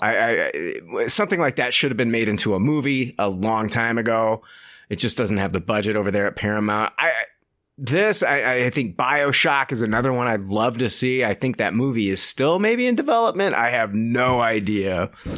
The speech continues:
But, um, yeah, this is, uh, just an incredible series. We're five episodes in. We've got four left, and I can't wait to see how they're gonna wrap up this first season of The Last of Us. See, I, I don't play the games, and so I, <laughs> I, I'm going in blind every episode,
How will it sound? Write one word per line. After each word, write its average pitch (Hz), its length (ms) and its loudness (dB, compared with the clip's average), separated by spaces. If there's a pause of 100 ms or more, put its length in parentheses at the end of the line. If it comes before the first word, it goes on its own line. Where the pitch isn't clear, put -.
(120)
But, 104 540 -2
um, 90 480 0 (380)
yeah, 104 160 -2
this 127 240 -2
is, 110 280 0
uh, 113 120 2
just 135 260 -2
an 117 120 0
incredible 107 520 0
series. 104 480 -2
We're 95 80 -4
five 147 460 0
episodes 123 580 0
in. 104 240 0
We've 95 160 -2
got 95 180 -2
four 131 460 -2
left, 113 500 0
and 95 140 0
I 98 60 -2
can't 104 320 -2
wait 104 180 0
to 104 80 -4
see 107 200 0
how 95 120 0
they're 95 140 -2
gonna 92 180 -2
wrap 90 420 0
up 87 280 -2 (500)
this 101 220 -2
first 95 300 -2
season 90 300 0
of 85 60 -2
The 85 100 -2
Last 90 380 -2
of 80 80 -2
Us. 73 100 -2
See, 135 200 0
I, 135 320 0 (120)
I 165 220 2
don't 175 260 0
play 127 220 0
the 104 100 0
games, 76 400 -4
and 92 140 -2
so 104 260 0
I, 135 340 0
<laughs> - 40 -6
I, 147 420 -2
I'm 220 120 -2
going 190 300 0
in 185 140 2
blind 175 400 0
every 165 280 0
episode, 110 720 0